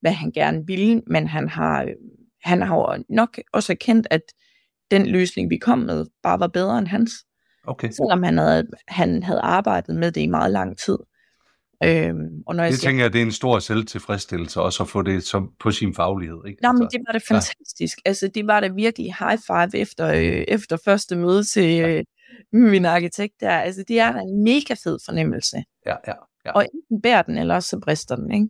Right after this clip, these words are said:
Speaker 2: Lige præcis.
Speaker 1: Ja.
Speaker 2: Hvor er det bedste sted? Nu nævnte jeg lige Pinterest før, som
Speaker 1: Ja.
Speaker 2: eksempel på billeder og sådan noget. Hvor ser du ellers, at man kan søge inspirationen hen?
Speaker 1: Jamen, altså, det, de to primære, øh, ja,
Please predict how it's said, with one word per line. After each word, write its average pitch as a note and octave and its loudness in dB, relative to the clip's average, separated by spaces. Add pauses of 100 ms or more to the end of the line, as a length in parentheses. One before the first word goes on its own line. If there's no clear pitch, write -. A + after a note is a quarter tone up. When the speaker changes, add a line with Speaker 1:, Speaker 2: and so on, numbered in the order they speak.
(140)
Speaker 2:
Lige A2 4
præcis. G2 -6 (280)
Speaker 1:
Ja. F#2 0
Speaker 2:
Hvor D#3 8
er C3+ 8
det A#2+ -4
bedste D3 -4
sted? C3 -2
Nu D3 0
nævnte C3 2
jeg B2 0
lige B2+ 0
Pinterest F#2+ -6
før, G2 2
som F#2+ -2
Speaker 1:
Ja. A#3 6
Speaker 2:
eksempel A#2 0
på G#2 -6
billeder A2+ 2
og F2 0
sådan G2 -10
noget. G2+ -8
Hvor C#3 2
ser D3+ 0
du B2+ 0
ellers, C3+ -2
at G#2 -4
man F#2+ -6
kan F#2 -10
søge C#3 0
inspirationen G2 0
hen? G#2 -8 (920)
Speaker 1:
Jamen, E3 6
altså, D3 0
det, F3+ 2 (220)
de G3+ 4
to G#3+ 2
primære, D3+ 4 (220)
øh, A2+ -6 (1040)
ja, F#3 2